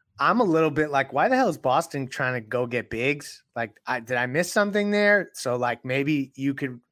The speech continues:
un-, enlighten me why they need,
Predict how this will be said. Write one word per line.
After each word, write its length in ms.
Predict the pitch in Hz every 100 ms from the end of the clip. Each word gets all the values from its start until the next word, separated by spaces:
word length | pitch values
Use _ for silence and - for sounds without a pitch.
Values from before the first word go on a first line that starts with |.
| _
un-, 220 | 135 135 - - _ _
enlighten 540 | 139 135 143 143 147 139
me 220 | 143 139
why 440 | 120 123 123 131
they 240 | 120 127 127
need, 320 | 131 131